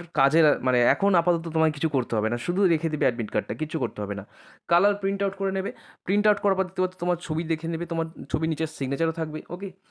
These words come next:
এবার মেইন জায়গাটা আসি, যে মেইন জায়গাটা কী? আমরা এত কিছু তো দেখলাম, এগুলো সব আমাদের ডিটেলস। এবার আমি দেখব কি,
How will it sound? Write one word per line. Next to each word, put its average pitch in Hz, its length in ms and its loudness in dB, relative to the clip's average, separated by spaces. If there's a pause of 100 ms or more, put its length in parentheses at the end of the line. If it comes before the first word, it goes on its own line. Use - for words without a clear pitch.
(360)
এবার 269 340 6
মেইন 240 520 6
জায়গাটা 127 460 2
আসি, 110 180 -4
যে 143 120 -4
মেইন 185 400 2
জায়গাটা 123 300 0
কী? 104 260 -12 (320)
আমরা 220 160 0
এত 185 180 2
কিছু 214 180 -2
তো 226 80 2
দেখলাম, 151 320 4
এগুলো 180 120 2
সব 208 180 2
আমাদের 190 360 4
ডিটেলস। 113 360 0
এবার 180 320 4
আমি 170 320 2
দেখব 160 460 2
কি, 120 300 -4